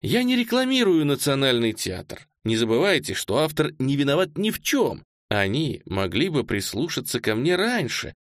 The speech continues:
но я должен признать, что мы дружелюбно побеседовали о возможных маленьких изменениях,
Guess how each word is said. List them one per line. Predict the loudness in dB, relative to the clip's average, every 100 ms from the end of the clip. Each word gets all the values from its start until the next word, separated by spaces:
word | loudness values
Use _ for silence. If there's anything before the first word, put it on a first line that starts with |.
| _
но | -2 0 0 -2 -6
я | -6
должен | -2 -2 0 -2
признать, | 0 -2 0 -2 -2
что | -4 -2
мы | 0 0
дружелюбно | -2 0 0 2 0 0 -2 -2 -2
побеседовали | 0 0 0 -4 0 0 2 2 2
о | 2
возможных | 2 0 -2 -2 -2 -4 -4
маленьких | -2 0 0 -4 -4 -6 -4
изменениях, | -6 -4 -4 -2 -2 -4 -8 -12 -16